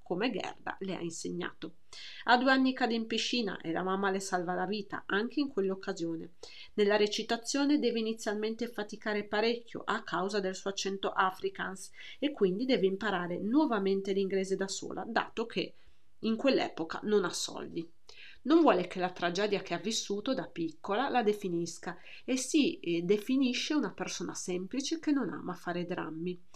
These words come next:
Charlize svela in un'intervista di soffrire di disturbo ossessivo compulsivo e di controllare tutti i cassetti armadi quando si trova in un albergo, nel luogo dove deve girare un film.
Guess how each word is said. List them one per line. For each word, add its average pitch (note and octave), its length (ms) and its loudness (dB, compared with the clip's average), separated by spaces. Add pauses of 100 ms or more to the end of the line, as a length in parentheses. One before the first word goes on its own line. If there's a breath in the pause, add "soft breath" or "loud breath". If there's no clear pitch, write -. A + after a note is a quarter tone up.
(220 loud breath)
Charlize D4 500 6
svela F3+ 380 2
in F3+ 100 0
un'intervista F#3+ 760 0
di G3+ 120 -4
soffrire F3 580 0
di F#3+ 120 -2
disturbo F3 640 0
ossessivo C4 720 0
compulsivo A3 840 0 (340 loud breath)
e - 80 2
di C#4 140 6
controllare F#3 580 0
tutti E4+ 260 0
i G#3+ 60 2
cassetti F#3+ 460 -4
armadi A3 420 0
quando F#3 240 -4
si F3 160 -4
trova F3 240 -4
in E3+ 80 -6
un E3+ 100 -12
albergo, F3 640 -6
nel B3+ 160 0
luogo F3+ 320 -2
dove F#3 240 -2
deve F#3+ 220 0
girare F3 340 -6
un F3 80 -12
film. E3 420 -12